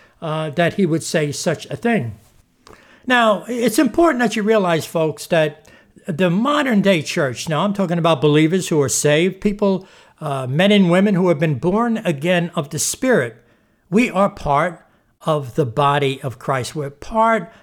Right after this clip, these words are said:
of the church of God. But did you know that in the Old Testament, basically, they were a church? The word church, ecclesia, it means called out ones. So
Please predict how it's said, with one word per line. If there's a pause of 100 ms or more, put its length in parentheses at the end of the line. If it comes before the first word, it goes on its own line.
of
the
church (320)
of (440)
God. (500)
But
did
you
know
that
in
the
Old
Testament, (320)
basically, (240)
they
were
a
church?
The
word
church,
ecclesia, (180)
it
means
called (120)
out
ones. (280)
So